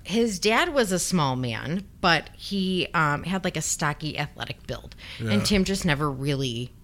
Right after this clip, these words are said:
Speaker 1: got that.
Speaker 2: Yeah.
Speaker 1: Um, he had a very close relationship with his dad, very close, and knew he would always get an understanding response from him regardless of the issue.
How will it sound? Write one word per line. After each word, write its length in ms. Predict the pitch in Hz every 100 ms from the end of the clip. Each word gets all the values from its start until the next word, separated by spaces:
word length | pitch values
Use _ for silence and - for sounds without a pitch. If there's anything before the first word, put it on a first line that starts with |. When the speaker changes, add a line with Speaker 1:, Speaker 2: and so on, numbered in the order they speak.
| - -
Speaker 1:
got 280 | 139 104 -
that. 260 | 95 - - -
Speaker 2:
Yeah. 280 | 107 113 120 - - 170
Speaker 1:
Um, 460 | 165 156 151 160 - -
he 140 | - 240
had 100 | 247
a 40 |
very 300 | 233 214 262
close 440 | - - 214 226 208
relationship 680 | 180 143 175 214 196 143
with 140 | - 135
his 160 | 131
dad, 360 | - 98 - 160 143
very 360 | 147 165 156
close, 480 | 135 - - 156 - - - - -
and 200 | 185 202
knew 240 | 190 196
he 180 | 196 196
would 160 | 190 -
always 400 | 170 165 175 -
get 160 | 180
an 140 | 165 156
understanding 640 | 160 160 156 165 147 143
response 440 | 143 - 139 135
from 140 | - 135
him 300 | 131 143 135
regardless 680 | 139 135 147 135 131 135 - -
of 180 | 131 120
the 220 | 127 104
issue. 300 | - -